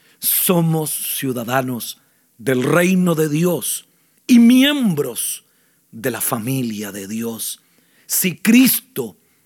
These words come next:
se ha convertido en el Señor de nuestra vida.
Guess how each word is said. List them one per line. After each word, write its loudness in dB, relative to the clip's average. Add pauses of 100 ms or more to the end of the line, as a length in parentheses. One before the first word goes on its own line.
(140)
se -6
ha -4
convertido -2 (420)
en -4
el -4
Señor -6
de -6
nuestra -10
vida. -10